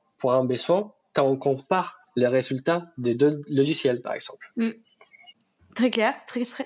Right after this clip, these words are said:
Speaker 2: très, très clair. Et donc, euh, avoir une démarche, euh, empathique, finalement, euh, envers,
Speaker 1: Exactement.
Speaker 2: envers ses équipes. C'est noté. Euh, troisième question, quel outil recommandes-tu pour le métier de juriste d'entreprise ?
Speaker 1: Il y en a plusieurs et je pense que ça, ça va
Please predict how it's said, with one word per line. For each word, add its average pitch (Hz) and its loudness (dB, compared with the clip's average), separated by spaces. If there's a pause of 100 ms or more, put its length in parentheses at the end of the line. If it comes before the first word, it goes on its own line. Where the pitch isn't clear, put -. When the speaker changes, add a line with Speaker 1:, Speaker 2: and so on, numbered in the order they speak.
(120)
Speaker 2:
très, - -6
très 262 -4
clair. 269 2
Et 226 2
donc, 214 2
euh, 226 6
avoir 208 4
une 226 2
démarche, 226 2
euh, 196 2
empathique, 196 0
finalement, 190 -2 (520)
euh, 185 0
envers, 185 2
Speaker 1:
Exactement. 196 2 (140)
Speaker 2:
envers 208 0
ses 202 -4
équipes. 202 -4 (600)
C'est 294 2
noté. 254 2 (200)
Euh, 208 0
troisième 302 0
question, 294 0 (580)
quel 320 4
outil 311 0
recommandes-tu 247 2
pour 233 0
le 202 2
métier 233 2
de 226 4
juriste 220 0
d'entreprise ? 196 -4 (560)
Speaker 1:
Il 196 6
y 226 6
en 240 2
a 233 2
plusieurs 196 2
et 135 4
je 135 -4
pense 165 2
que 139 -2
ça, 123 2
ça - -4
va 135 0